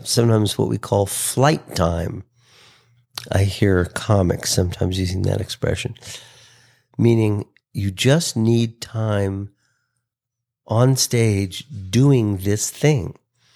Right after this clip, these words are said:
Now, obviously, on a podcast, you're not on stage, but it's the same idea.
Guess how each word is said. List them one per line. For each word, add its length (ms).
Now, 120
obviously, 540
on 140
a 40
podcast, 560
you're 60
not 140
on 200
stage, 480
but 120
it's 140
the 80
same 360
idea. 380